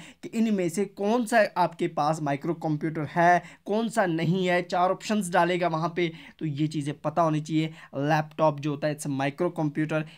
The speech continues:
इसे अल्ट्रा बुक के नाम से भी जानते हैं। माइक्रो कंप्यूटर में लैपटॉप जो होता है इसको दूसरे नाम से जानते हैं, अल्ट्रा बुक भी बोलते हैं इसको,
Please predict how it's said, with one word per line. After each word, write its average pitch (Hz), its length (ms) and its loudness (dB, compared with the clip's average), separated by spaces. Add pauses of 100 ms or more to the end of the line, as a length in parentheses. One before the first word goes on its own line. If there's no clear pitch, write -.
(140)
इसे 202 400 -4
अल्ट्रा 208 460 4
बुक 180 260 -2
के 175 140 0
नाम 156 240 2
से 156 160 -2
भी 151 120 2
जानते 135 400 0
हैं। 143 80 0
माइक्रो 165 460 0
कंप्यूटर 160 540 -4
में 170 220 0
लैपटॉप 180 540 2
जो 170 140 -2
होता 147 280 -4
है 190 200 0 (240)
इसको - 260 -4
दूसरे 233 440 2
नाम 196 220 2
से 175 140 -10
जानते 156 360 -2
हैं, - 160 -8
अल्ट्रा 233 360 6
बुक 175 180 0
भी 156 140 0
बोलते 135 320 -4
हैं 143 60 -4
इसको, 151 300 -8